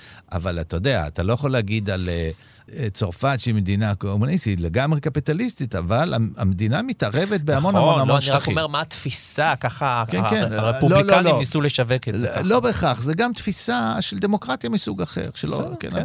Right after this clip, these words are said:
Speaker 1: אה, כן.
Speaker 2: כמו
Speaker 1: עכשיו,
Speaker 2: שנתניהו
Speaker 1: ריכוז-
Speaker 2: אוהב להגיד בולשיביקים.
Speaker 1: ריכוזית, ריכוזית.
Speaker 2: כן.
Speaker 1: לא, יש ימין ריכוזי, שאתה צריך כן להתערב, והרבה רגולציה,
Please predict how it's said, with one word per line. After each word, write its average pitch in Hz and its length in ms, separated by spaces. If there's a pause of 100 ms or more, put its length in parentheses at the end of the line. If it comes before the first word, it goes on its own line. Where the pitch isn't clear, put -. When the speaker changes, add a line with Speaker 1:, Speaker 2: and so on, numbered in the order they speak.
(140)
Speaker 1:
אה, - 120
כן. - 160 (180)
Speaker 2:
כמו 151 140
Speaker 1:
עכשיו, 170 180
Speaker 2:
שנתניהו 156 480
Speaker 1:
ריכוז- 165 60
Speaker 2:
אוהב 151 200
להגיד 139 320
בולשיביקים. 110 600 (100)
Speaker 1:
ריכוזית, 175 640 (320)
ריכוזית. 180 320
Speaker 2:
כן. 101 200 (140)
Speaker 1:
לא, 247 320 (100)
יש 202 280
ימין 185 360
ריכוזי, 226 520
שאתה 110 200
צריך - 280
כן 202 160
להתערב, 175 560
והרבה 107 320
רגולציה, 160 800